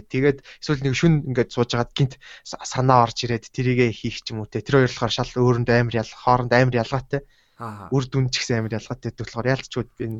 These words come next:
Speaker 1: тийм юм ер нь баг итгэдэг. Ер нь тэр нь ч гоё юм та.
Speaker 2: Аха.
Speaker 1: Тий.
Speaker 2: Одоо ингээд сэтэл оруулах гэдэг зүйл дээр чинь би ингээд бас нэг сэтэл ордог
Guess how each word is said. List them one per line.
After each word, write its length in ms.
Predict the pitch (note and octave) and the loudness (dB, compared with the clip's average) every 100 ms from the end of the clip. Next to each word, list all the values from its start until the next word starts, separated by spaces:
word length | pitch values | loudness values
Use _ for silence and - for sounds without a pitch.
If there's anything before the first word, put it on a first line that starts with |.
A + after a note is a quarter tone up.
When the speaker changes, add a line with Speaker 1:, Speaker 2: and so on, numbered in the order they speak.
| - | -12
Speaker 1:
тийм 180 | - A2+ G#2 | -8 -6 -4
юм 100 | G2+ - - | -8 -12 -14
ер 140 | G#2 | -14
нь 100 | F#2+ - | -12 -10
баг 240 | F#2+ - | -10 -10
итгэдэг. 480 | - - - - - _ - - - - - - | -16 -18 -20 -18 -20 _ -20 -20 -20 -20 -20 -14
Ер 80 | A2+ | -12
нь 120 | G#2+ - _ _ - | -12 -14 _ _ -6
тэр 180 | C#3 E3 | 0 0
нь 60 | |
ч 80 | - | 0
гоё 320 | - A2+ G#2 | 0 2 2
юм 380 | - _ - B2+ - | -4 _ -14 -14 -14
та. 160 | G#2 G#2 _ _ | -18 -18 _ _
Speaker 2:
Аха. 420 | A2+ G#2 G2 F2 - _ _ _ _ - _ _ _ _ _ _ _ _ _ _ | -14 -14 -14 -18 -20 _ _ _ _ -20 _ _ _ _ _ _ _ _ _ _
Speaker 1:
Тий. 300 | - G#2+ A#2 _ _ _ _ _ _ _ _ _ _ | -12 -12 -12 _ _ _ _ _ _ _ _ _ _
Speaker 2:
Одоо 220 | A2 E3+ E3 | -12 -8 -6
ингээд 400 | E3+ F3 - - | -6 -8 -10 -12
сэтэл 320 | C3 D#3 E3 | -12 -10 -4
оруулах 400 | D#3 C#3 C3+ - | -2 -2 -10 -16
гэдэг 260 | B2 - A#2+ | -18 -18 -16
зүйл 240 | B2 A#2 | -14 -14
дээр 220 | - A2 - | -14 -14 -12
чинь 240 | A#2+ G#2 | -14 -12
би 160 | G3 G3 | -10 -8
ингээд 400 | D3+ C#3 C3 - | -8 -8 -10 -10
бас 160 | A2+ | -14
нэг 160 | C3 B2+ | -14 -14
сэтэл 400 | C3 A#2+ - A#2+ | -14 -14 -12 -12
ордог 320 | A2+ - - | -12 -16 -20